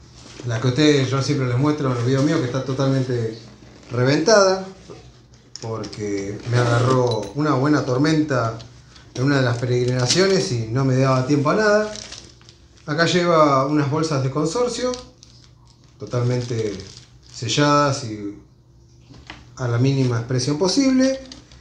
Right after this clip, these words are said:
A ver si seguimos buscando, a ver si encontramos algo más. Mm, ujú. No, creo que hemos mostrado todo el contenido.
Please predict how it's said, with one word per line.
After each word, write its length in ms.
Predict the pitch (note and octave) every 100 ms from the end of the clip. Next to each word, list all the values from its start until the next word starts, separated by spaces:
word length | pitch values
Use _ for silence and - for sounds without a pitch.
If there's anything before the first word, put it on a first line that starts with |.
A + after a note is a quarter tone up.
| - -
A 100 | A#2
ver 420 | D3+ F#3 F#3+ F#3+ -
si 140 | A#2
seguimos 420 | - F2+ C3+ B2+
buscando, 340 | A#2 C#3+ D#3 C3+
a 20 |
ver 60 | C3
si 100 | A#2+
encontramos 480 | A2+ B2+ C3+ C3
algo 300 | C3 A#2+ G#2+
más. 800 | B2 F#3+ A3+ A3+ - - - - - - - - - - - -
Mm, 380 | C3 E3 F#3 A3
ujú. 840 | A3 - D3+ D#3 - G#3 A#3+ C4 - -
No, 160 | D#4 D#4+ - - - -
creo 260 | G3 G#3 G#3
que 100 | G#3
hemos 220 | A3 F3+
mostrado 600 | D#3+ - G#3 G#3+ G#3 F#3+
todo 440 | - B3+ C4+ B3
el 80 | G3
contenido. 800 | F3+ F3 G3 B3 C4+ C4+ C#4+